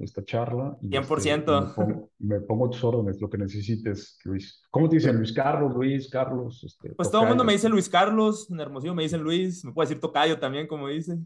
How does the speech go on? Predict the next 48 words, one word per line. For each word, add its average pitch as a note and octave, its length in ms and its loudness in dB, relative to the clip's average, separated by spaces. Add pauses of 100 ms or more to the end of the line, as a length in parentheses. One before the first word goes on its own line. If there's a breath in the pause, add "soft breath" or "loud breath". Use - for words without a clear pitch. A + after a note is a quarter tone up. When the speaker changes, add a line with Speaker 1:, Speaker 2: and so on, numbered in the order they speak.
(100)
Speaker 2:
<laughs> G3+ 300 -6 (160)
Speaker 1:
Órale, G2+ 420 -2 (220)
está - 140 -2
bueno A2+ 220 4
tocayo. G#2 480 0
Pues, A2 540 -6
muchísimas B2 420 2
gracias. A#2+ 520 -2 (240)
Speaker 2:
Sale, D#3+ 260 4
y F3 40 4
la D#3+ 100 4
gente E3 220 2
que F#3 60 0
se D3+ 100 0
quedó D#3+ 120 4
hasta E3 160 2
el F#3 60 2
final, E3+ 320 4
les G3+ 100 4
mandamos E3+ 300 -2
un F#3+ 100 -4
fuerte F#3+ 240 2
abrazo. A3 440 2
Nos E3 200 -2
vemos F#3+ 380 0
en F3 120 -2
el E3 100 -2
siguiente D#3 300 -4
episodio E3+ 320 -2
del D3+ 140 2
podcast. G#3+ 380 0
No F#3 100 -4
se F#3+ 80 -6
olviden F#3 220 -4
de F3+ 120 -8
compartirlo F3+ 720 -4
en D#3+ 120 -4
sus C#3+ 120 -8
historias D#3 380 0
de C#3+ 340 2
Instagram. A3+ 540 2
Aparezco G3+ 380 -6
como D#3+ 280 -12
arroba D3 320 2
Luis C#3+ 160 -4
Carlos D3+ 320 0
Estrada C#3+ 320 0
dos. A3+ 400 0